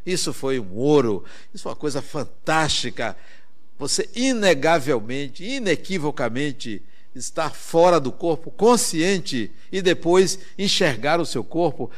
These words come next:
isso foi um fenômeno que veio a mim. Eu não exercitei, eu não pedi, eu não sabia o que era, e eu me vi. Então veio a mim, ótimo. E a partir dali,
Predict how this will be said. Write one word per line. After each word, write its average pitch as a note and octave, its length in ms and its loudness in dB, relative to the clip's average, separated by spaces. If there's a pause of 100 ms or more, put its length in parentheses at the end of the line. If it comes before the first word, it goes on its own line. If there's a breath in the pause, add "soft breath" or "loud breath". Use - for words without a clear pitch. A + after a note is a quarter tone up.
(180 loud breath)
isso D#3+ 220 -4
foi F3 140 0
um D#3+ 40 -2
fenômeno D#3 480 -2
que A3+ 220 -2
veio E3+ 460 6
a B2+ 80 2
mim. C3+ 260 -6 (240 loud breath)
Eu A3 220 4
não F3 200 4
exercitei, C#3+ 800 2
eu F#3 200 0
não D3 260 -4
pedi, B2+ 460 -6
eu E3 120 -4
não F3 140 -4
sabia D#3+ 420 -2
o D#3+ 40 -4
que C3 180 -2
era, C3 380 0 (240 soft breath)
e B2+ 100 -2
eu C3 100 2
me C#3 140 -2
vi. G2 380 -4 (200 soft breath)
Então C3+ 300 -4
veio C#3+ 540 4
a A2 100 4
mim, F#2 380 -4 (160)
ótimo. F#2+ 640 -4 (280 soft breath)
E A2+ 140 -4
a B2 80 0
partir A2+ 320 -4
dali, A2 440 -4